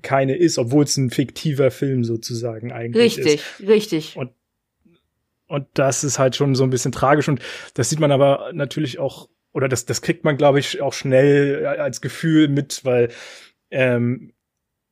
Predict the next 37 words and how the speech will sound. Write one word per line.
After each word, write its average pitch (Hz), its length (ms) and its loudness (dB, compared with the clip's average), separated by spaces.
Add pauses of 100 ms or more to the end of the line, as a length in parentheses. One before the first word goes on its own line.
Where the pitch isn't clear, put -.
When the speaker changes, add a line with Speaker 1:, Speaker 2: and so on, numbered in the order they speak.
(160)
Speaker 1:
ich - 140 -10
meine, 156 160 2
ich 165 160 2
hab 160 140 0
Marilyn 156 480 4
Monroe 147 580 4
nie 151 400 0
in 151 160 -4
irgendeiner 143 380 0
Form 131 180 -2
kennengelernt, 156 400 0
ging 139 160 2
ja 170 120 4
auch 151 120 0
nicht, 147 160 -2
sie 131 60 -4
ist 117 80 -8
ja 131 80 -6
viel 143 140 -8
zu 131 120 -8
früh 131 220 -2
gestorben, 135 320 -2
die 120 80 -2
war 120 80 -2
ja, 123 80 0
glaub 123 100 0
ich, 117 140 -8
gerade 110 160 -6
mal 110 100 -4
zweiunddreißig 120 800 -4
oder 131 140 0
sowas. 127 340 0
Und 120 100 -2
das 170 140 0
war 123 120 0
ja 175 200 4
Speaker 2:
Sechsunddreißig? - 420 -6